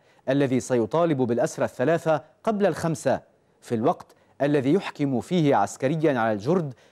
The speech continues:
ويحاصر التل بين تلاله الساقطة عسكريا. فجغرافيا زعيم النصرة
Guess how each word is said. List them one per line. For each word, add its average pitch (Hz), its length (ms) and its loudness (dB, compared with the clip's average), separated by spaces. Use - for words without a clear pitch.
ويحاصر 160 680 2
التل 147 520 0
بين 139 360 0
تلاله 143 500 0
الساقطة 156 580 -2
عسكريا. 107 680 -2
فجغرافيا 180 680 2
زعيم 170 340 0
النصرة 175 520 -2